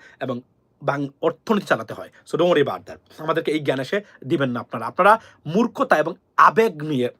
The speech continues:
মানে, চলাফেরা করেন। বেশিরভাগ বাংলাদেশি মানুষ যারা আছেন, আবেগে রাষ্ট্র চলে না, জীবন চলে না।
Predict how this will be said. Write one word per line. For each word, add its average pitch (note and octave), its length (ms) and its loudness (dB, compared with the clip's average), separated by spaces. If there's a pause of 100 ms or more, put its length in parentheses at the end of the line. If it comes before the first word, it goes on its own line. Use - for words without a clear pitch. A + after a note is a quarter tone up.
(140)
মানে, A#2+ 140 -12
চলাফেরা A2+ 380 -6
করেন। G#2 260 -12
বেশিরভাগ B2+ 380 -4 (240)
বাংলাদেশি A#2 380 -6
মানুষ - 280 -8 (420)
যারা A#2+ 220 -2
আছেন, A#2 220 -8 (280)
আবেগে D#3 440 2 (160)
রাষ্ট্র C3+ 420 -6
চলে A#2 240 -4
না, - 140 -18 (200)
জীবন B2+ 280 -6
চলে G2 180 -12
না। F2 140 -18